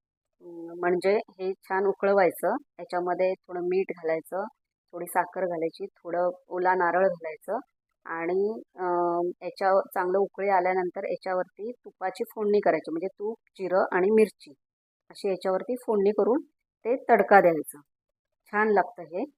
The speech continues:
थोडं कडू असल्यामुळे थोडं साखर घातली तरी चालणार आहे, पण हे प्यायला एखाद्या सूपसारखं आणि पौष्टिक देखील आहे.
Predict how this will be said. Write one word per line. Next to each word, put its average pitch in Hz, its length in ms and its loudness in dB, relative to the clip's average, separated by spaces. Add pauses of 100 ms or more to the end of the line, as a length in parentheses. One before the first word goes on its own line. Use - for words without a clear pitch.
(400)
थोडं 190 220 -4
कडू 208 280 6
असल्यामुळे 196 440 0
थोडं 226 280 -4 (160)
साखर 220 420 0 (280)
घातली 185 260 -4
तरी 202 240 2
चालणार 170 500 2
आहे, 185 240 -10 (1200)
पण 196 100 -6
हे 196 120 0
प्यायला 190 400 4
एखाद्या 196 440 2
सूपसारखं 202 640 -8
आणि 214 320 0
पौष्टिक 185 400 -4
देखील 185 420 -8
आहे. 175 280 0